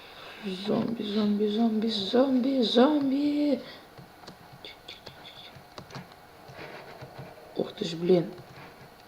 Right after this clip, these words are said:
Ви бачили, як вони об'єднано працюють проти мене?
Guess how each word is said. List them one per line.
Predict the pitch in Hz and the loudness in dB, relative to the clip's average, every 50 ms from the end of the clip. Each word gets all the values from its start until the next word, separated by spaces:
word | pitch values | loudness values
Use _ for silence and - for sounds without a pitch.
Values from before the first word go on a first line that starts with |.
| - - - - - - - - - - - - - - | -20 -20 -20 -20 -18 -16 -16 -14 -16 -16 -18 -14 -6 -4
Ви | - - - | -4 0 2
бачили, | 185 202 196 - - 214 214 | 2 2 2 2 4 4 4
як | 202 190 | 4 4
вони | 190 190 196 226 262 269 - - - | 4 2 2 0 0 -2 -6 -4 -4
об'єднано | 165 165 190 190 196 196 190 | 0 4 4 4 4 4 0
працюють | 190 - 196 170 - - 202 - - - - - - - - - - - - | 0 0 -2 0 4 4 4 4 4 -2 -10 -14 -16 -18 -18 -18 -18 -12 -4
проти | - 202 185 190 - 185 | 2 2 2 6 6 4
мене? | 185 190 202 208 208 220 233 | 4 6 4 4 4 4 4